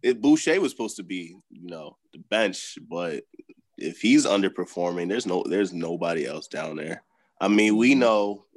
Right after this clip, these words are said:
Speaker 1: we, you and I know what would make the bench a lot better. But clearly the Raptors don't.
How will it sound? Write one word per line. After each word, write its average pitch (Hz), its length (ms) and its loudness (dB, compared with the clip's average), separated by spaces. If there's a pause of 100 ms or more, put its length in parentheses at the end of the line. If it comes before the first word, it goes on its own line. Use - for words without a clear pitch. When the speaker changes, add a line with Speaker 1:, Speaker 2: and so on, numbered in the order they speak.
Speaker 1:
we, 92 280 -6
you 107 540 -6
and 104 140 -4
I 98 220 -2
know 87 460 -10
what 82 220 -8
would 87 120 -6
make 80 280 -8 (100)
the 80 60 -8
bench 80 340 -8
a - 100 -10
lot - 240 -4
better. 165 340 -6 (680)
But 85 220 -4
clearly 123 340 6
the 107 80 4
Raptors 87 560 0
don't. 90 320 -6